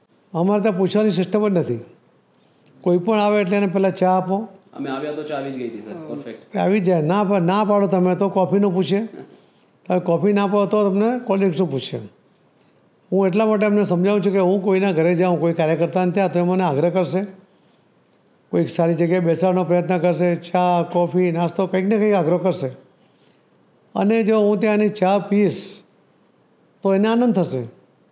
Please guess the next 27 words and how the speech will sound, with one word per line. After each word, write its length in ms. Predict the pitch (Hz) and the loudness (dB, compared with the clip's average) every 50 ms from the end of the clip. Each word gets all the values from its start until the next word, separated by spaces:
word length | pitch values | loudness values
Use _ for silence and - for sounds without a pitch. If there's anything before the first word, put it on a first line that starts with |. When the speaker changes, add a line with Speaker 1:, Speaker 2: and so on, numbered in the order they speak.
| _ _ - 202 | _ _ -8 -4
Speaker 1:
એ 40 | 185 | -2
ગર્વાન્વિત 400 | 165 185 190 208 226 233 226 - | 0 0 2 2 2 0 0 0
થશે 280 | - 160 123 120 120 107 113 - - _ _ _ _ _ _ _ | -2 -4 -4 -4 -8 -8 -10 -16 -20 _ _ _ _ _ _ _
કે 80 | - 185 | -8 -4
ભાઈ, 140 | 170 180 175 | -2 -2 0
મારે 240 | 170 175 170 175 170 | 0 0 0 -2 -2
ત્યાં 480 | 143 180 170 160 156 151 - - - - _ _ _ _ _ _ _ _ _ _ - | -2 -2 -2 -2 -4 -6 -10 -16 -20 -20 _ _ _ _ _ _ _ _ _ _ -10
પ્રદેશ 280 | 165 143 156 160 135 | -6 -4 -4 -2 -2
અધ્યક્ષ 340 | 170 160 147 170 170 165 - | -2 -2 0 -2 -2 -2 -4
કાર્યકર્તાના 580 | - 165 151 151 147 147 151 - - 165 160 156 | -4 -2 -2 -2 0 -2 -2 -2 -2 -2 -2 -2
ઘરે 200 | 135 143 147 160 | -2 0 0 0
આવે 220 | 160 170 170 160 | 0 0 0 0
એવું 180 | 147 156 170 180 | 0 0 -2 -2
એને 140 | 151 147 180 | -2 -2 -2
લાગે. 300 | 202 196 180 143 127 120 107 107 104 - _ _ _ _ _ _ _ _ _ _ _ _ _ _ _ _ _ _ - | 0 0 0 -2 -2 -6 -8 -10 -16 -20 _ _ _ _ _ _ _ _ _ _ _ _ _ _ _ _ _ _ -4
તો 80 | - 214 | -2 0
મારા 280 | 202 180 170 185 220 | 2 2 2 2 2
ઘરે 200 | 214 208 220 226 | 2 4 2 2
કોઈ 160 | 220 220 220 214 | 2 2 2 2
કાર્યકર્તા 480 | 202 196 196 202 190 208 185 160 208 | 2 2 2 2 2 0 0 2 2
આવે 380 | 220 220 202 185 147 131 127 123 110 - - - _ _ _ _ _ _ _ _ _ _ _ - | 2 2 2 2 2 0 -2 -6 -8 -12 -18 -20 _ _ _ _ _ _ _ _ _ _ _ -4
તો 80 | 185 | -2
એનો 220 | 170 156 165 190 202 | 0 2 2 2 2
અધિકાર 360 | 202 185 220 208 226 226 220 | 2 2 2 2 2 2 2
છે 120 | 196 214 | 2 0
ચા 200 | 202 208 202 196 | 0 2 2 2
પીવાનો. 320 | 185 170 190 185 185 175 | 2 2 0 0 0 0